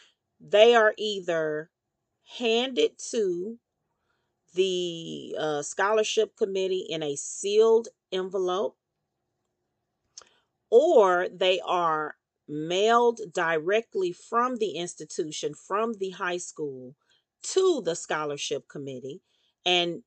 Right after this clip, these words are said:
in that manner, it makes sure that the student has not touched them. That's what makes a transcript official.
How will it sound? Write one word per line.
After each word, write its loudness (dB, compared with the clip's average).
in 0
that 2
manner, -6
it 0
makes 0
sure -2
that -4
the -6
student -8
has -10
not -10
touched -8
them. -14
That's 0
what 2
makes -4
a 2
transcript -6
official. -4